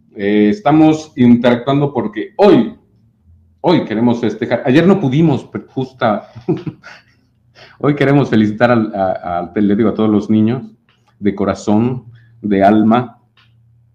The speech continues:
de mente, de espíritu, a todas esas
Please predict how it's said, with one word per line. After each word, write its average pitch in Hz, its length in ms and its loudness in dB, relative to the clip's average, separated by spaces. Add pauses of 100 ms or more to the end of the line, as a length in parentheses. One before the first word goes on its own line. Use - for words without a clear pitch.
de 98 100 0
mente, 123 600 0 (800)
de 120 80 2
espíritu, 127 840 -2 (1200)
a 95 140 -6
todas 120 320 2
esas 107 520 -2